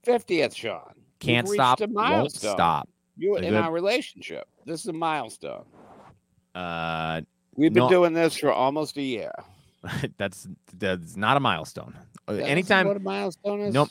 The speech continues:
Speaker 2: anytime you have to put the word almost into something, it's no longer <laughs> a milestone. <laughs>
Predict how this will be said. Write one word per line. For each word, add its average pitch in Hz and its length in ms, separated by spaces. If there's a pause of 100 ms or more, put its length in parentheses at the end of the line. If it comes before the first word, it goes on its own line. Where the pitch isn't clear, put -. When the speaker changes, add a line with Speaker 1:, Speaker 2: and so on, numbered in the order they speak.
Speaker 2:
anytime 170 440
you 175 80
have 160 80
to 165 80
put 160 160
the 151 80
word 135 240
almost 139 500
into 143 160
something, 147 400
it's - 180
no - 260
longer 160 400 (300)
<laughs> - 200
a 139 100
milestone. 127 960
<laughs> - 40